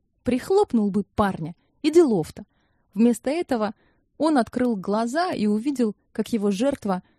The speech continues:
никак не может вытащить из кармана помятую пачку сигарет и спички. Не дать не взять, живое существо. «Можно мне, пожалуйста, прежде чем...» Арчи выдохнул весь набранный для выстрела воздух. «Последнее желание.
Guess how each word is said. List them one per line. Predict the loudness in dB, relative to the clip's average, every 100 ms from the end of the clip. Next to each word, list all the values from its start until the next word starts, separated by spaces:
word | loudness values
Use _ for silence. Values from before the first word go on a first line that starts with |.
| _ 2
никак | 2 4
не | 4
может | 6 6 2
вытащить | 0 -2 -2 -6 -8
из | -6
кармана | -2 0 2 2 2
помятую | 2 2 2 0 -2
пачку | -2 -2 -8
сигарет | -6 -2 0 0 -4 -6
и | -10
спички. | -6 -6 -6 -10 -20 -20 _ _
Не | 0
дать | 0 -2 0
не | 0
взять, | 0 0 -2 -6 -10
живое | -6 -4 -4 -6
существо. | -8 -12 -12 -12 -12 -12 -12 _ _ _ _ _ _ _ _
«Можно | 0 0 2 -2
мне, | -2 -4 -6
пожалуйста, | -4 -4 -2 -2 -2 -4 -8 -20 -20 -6
прежде | -2 0 -2 -6
чем...» | -6 -2 -2 -2 _ _ _ _ _ _ _
Арчи | 0 0 0 -2
выдохнул | 2 4 2 -2 -6 -6 -4
весь | -4 -4 -4 -6
набранный | -2 0 -2 -2 -2 -4
для | -6 -4 -4
выстрела | -4 -8 -8 -8 -6
воздух. | -6 -4 -6 -6 -14 -16 _ _ _
«Последнее | -8 -6 -4 0 0 0
желание. | -2 -6 -4 -2 -4